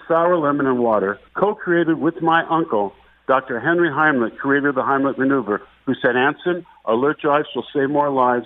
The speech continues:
than the maneuver." Whether you are driving, whether you are studying, whether you're just a tired mom, whenever you need to be alert, get Alert Drops. A simple spray on the tongue, nothing in your system, and you're naturally awake, naturally alert. It's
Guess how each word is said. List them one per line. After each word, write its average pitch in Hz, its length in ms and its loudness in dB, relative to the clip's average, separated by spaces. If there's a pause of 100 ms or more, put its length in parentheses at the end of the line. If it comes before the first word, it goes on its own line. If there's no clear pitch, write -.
(100)
than 117 180 0
the 120 60 0
maneuver." 95 460 -2 (200)
Whether 165 340 0
you 151 540 -4
are 120 380 0 (240)
driving, 185 640 0 (240)
whether 123 240 0
you 110 180 -2
are 98 120 -4 (140)
studying, 190 600 0 (200)
whether 127 260 0
you're 123 100 -2
just 117 200 -10
a 113 60 -10
tired 123 420 0
mom, 190 480 0 (440)
whenever 160 560 -2
you 196 240 -2
need 190 200 -4
to 185 80 -4
be 170 140 0
alert, 135 420 0 (160)
get 156 160 2
Alert 160 300 -2 (100)
Drops. 98 300 -8 (240)
A - 40 -20 (100)
simple 170 200 -2
spray 156 280 -2
on 151 120 0
the 143 100 -2
tongue, 139 540 -2
nothing 160 320 0
in 151 100 -6
your 139 120 -2
system, 127 440 -8 (320)
and 113 140 -2
you're 107 120 2
naturally 131 540 0
awake, 110 300 -2 (160)
naturally 139 540 -2
alert. 110 320 0 (100)
It's 117 100 -6